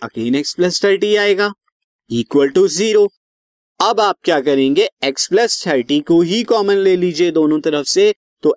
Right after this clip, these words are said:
x प्लस थर्टी कॉमन आने के बाद दूसरे ब्रैकेट में x माइनस ट्वेंटी आ गया, that is equal to zero, और फैक्टराइजेशन हो चुकी है। अब आप रखिए, when x plus thirty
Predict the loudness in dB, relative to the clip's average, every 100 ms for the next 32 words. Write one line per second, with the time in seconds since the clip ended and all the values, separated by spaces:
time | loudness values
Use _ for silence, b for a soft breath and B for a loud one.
0 | 0 -2 -2 0 0 0 -2 0 -2 0
1 | 0 0 2 2 2 0 -2 -2 0 0
2 | -2 -2 0 0 0 2 2 -2 -4 -4
3 | -4 -2 -4 -2 0 0 0 0 0 0
4 | 2 0 0 -2 0 0 0 -2 -2 -2
5 | -2 -2 0 0 2 0 2 2 2 0
6 | -4 -4 -4 -2 0 0 -2 -2 -4 -4
7 | 0 0 0 -4 0 0 0 -4 _ _
8 | _ _ _ _ -2 0 0 0 -2 -4
9 | 0 2 2 0 -2 0 0 0 -2 -8
10 | -4 0 0 -2 -4 -6 -2 0 2 0
11 | -2 -6 _ _ _ -4 0 2 0 0
12 | 2 4 4